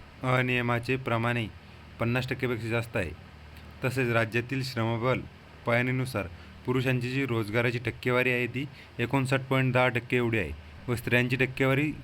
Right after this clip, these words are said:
फक्त अठ्ठावीस पॉइंट सत्तर टक्के इतकी आहे. ही वस्तुस्थिती ल-, वस्तुस्थिती लक्षात घेता महिलांच्या आर्थिक आरोग्य परिस्थितीची सुधारणा करणे आवश्यक आहे. महिलांचे आरोग्य व पोषण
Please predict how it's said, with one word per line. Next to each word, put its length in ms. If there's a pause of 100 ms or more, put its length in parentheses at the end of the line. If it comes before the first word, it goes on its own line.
(240)
फक्त 300
अठ्ठावीस 460
पॉइंट 220
सत्तर 300
टक्के 260
इतकी 240
आहे. 100 (480)
ही 100
वस्तुस्थिती 480
ल-, 220
वस्तुस्थिती 680
लक्षात 260
घेता 340 (400)
महिलांच्या 440
आर्थिक 260
आरोग्य 280
परिस्थितीची 440
सुधारणा 420
करणे 320
आवश्यक 340
आहे. 100 (600)
महिलांचे 400
आरोग्य 360
व 140
पोषण 440